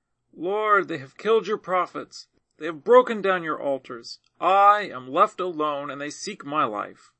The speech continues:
But how does God answer him? "I have reserved for myself seven thousand men who have not bowed the knee to Baal."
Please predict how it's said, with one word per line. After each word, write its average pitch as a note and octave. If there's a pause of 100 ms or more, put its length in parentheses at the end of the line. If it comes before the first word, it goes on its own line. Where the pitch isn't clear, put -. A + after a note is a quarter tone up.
(560)
But F#3
how G#2+
does D#3
God B3
answer B2
him? F#2+ (560)
"I A#2
have A#2+
reserved C3+
for E3+
myself E3
seven F#3
thousand F#3
men G#2
who G#2+
have B2
not C3+
bowed C3
the A#2+
knee A2+
to A#2
Baal." G2+